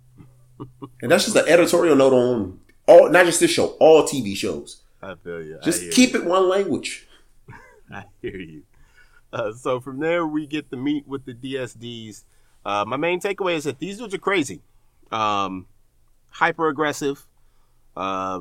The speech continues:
Speaker 2: machine guns and shotguns in broad daylight.
Speaker 1: Right. They must own that
Speaker 2: Um,
Speaker 1: hood.
Speaker 2: uh, clearly, they, they clearly, um, toss a brick through your window because what are you, what are you realistically gonna do?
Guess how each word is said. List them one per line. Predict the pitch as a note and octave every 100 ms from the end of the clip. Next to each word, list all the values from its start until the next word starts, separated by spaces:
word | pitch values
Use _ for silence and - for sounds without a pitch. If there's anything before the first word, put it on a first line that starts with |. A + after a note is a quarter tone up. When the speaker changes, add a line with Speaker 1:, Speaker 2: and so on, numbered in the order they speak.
| F2 -
Speaker 2:
machine | G#2 - D3 C3+
guns | C3+ B2
and | B2+ A2+
shotguns | - C3+ A#2+ B2+ B2 A#2+ A#2 - - _ _
in | A#2+ A2
broad | G2+ A#2 A#2
daylight. | G2+ A2+ G#2+ G#2+ G#2
Speaker 1:
Right. | - G2+ E2+ - - -
They | A#2+
must | B2+ -
own | F#2+ F#2+ F#2
that | -
Speaker 2:
Um, |
Speaker 1:
hood. | F2 F2 F2 - _ _ _ -
Speaker 2:
uh, | A#2+ G#2
clearly, | - D3 D3 A#2 F2+ -
they, | B2+ G#2 A#2
they | G#2 G#2 -
clearly, | - A#2+ A#2+ C#3+ C#3+ A#2 F2 C2+ _ _ _ _ _
um, | F2 F#2+ F2+ E2 D#2+ D2+ _ _ _ _ _ _ _ _ -
toss | B2+ B2+
a | B2+
brick | C3 C3 - _ -
through | C#3+
your | B2
window | A#2 A#2+ A#2 A#2 A2+
because | G2 B2 G#2+ G#2 F#2+ A2
what | A2 D#3
are |
you, | F3 F3+
what | D#3 G#2 C#3 G3
are | G#3+
you | G#3 F#3 D#3+
realistically | C#3 F3 F3 F3 - D#3+ E3
gonna | C#3+ D#3+ C#3
do? | F3+ C3